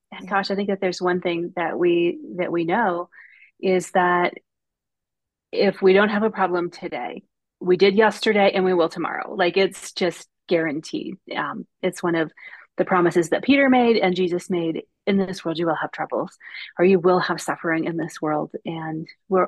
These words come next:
Speaker 1: all going to need this message of hope at some point in our lives, whether it's a global, um, something like the pandemic, or if it's very, so local that it's just, right, no one knows but us how desperate we are for hope.
Speaker 2: Yeah. And, uh, actually, I misquoted your bo-, I,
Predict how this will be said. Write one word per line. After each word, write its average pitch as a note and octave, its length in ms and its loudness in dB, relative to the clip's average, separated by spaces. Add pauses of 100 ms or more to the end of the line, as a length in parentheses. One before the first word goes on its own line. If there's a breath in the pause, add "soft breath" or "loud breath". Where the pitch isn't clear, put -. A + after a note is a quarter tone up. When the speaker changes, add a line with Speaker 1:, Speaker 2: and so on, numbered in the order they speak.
Speaker 1:
all F#3 260 4
going F3 280 -2
to - 120 -10
need D#3+ 160 -4
this - 200 -6
message - 300 -4
of F3+ 100 -4
hope - 220 -6
at - 100 -6
some F3+ 180 -6
point F3+ 220 -6
in F3+ 60 -2
our F3 140 -2
lives, E3 360 -4
whether F3 180 0
it's E3+ 200 -4
a - 120 -10
global, G3+ 500 4 (540 loud breath)
um, E3+ 220 -4
something F3+ 200 2
like E3+ 120 0
the F3 80 -6
pandemic, F3+ 560 -2
or E3 100 -4
if D#3+ 80 -6
it's - 180 -14 (160)
very, F3 480 4
so F3+ 300 2
local E3+ 440 4
that E3 140 0
it's D3 180 -4
just, - 220 -6
right, D#3 240 0
no E3+ 120 -2
one D#3 180 -4
knows D#3+ 400 -4
but D3 120 -2
us - 460 -8
how - 160 -8
desperate - 440 -10
we D3 120 -8
are D3+ 220 -6
for - 180 -10 (140)
hope. - 160 -16 (960)
Speaker 2:
Yeah. D#3+ 340 -14 (180)
And, G#3 120 -6
uh, G3+ 260 -6
actually, G3 480 -2
I A3+ 100 -2
misquoted F#3+ 640 0
your F3+ 120 -2
bo-, F3 80 -4
I, F#3 320 0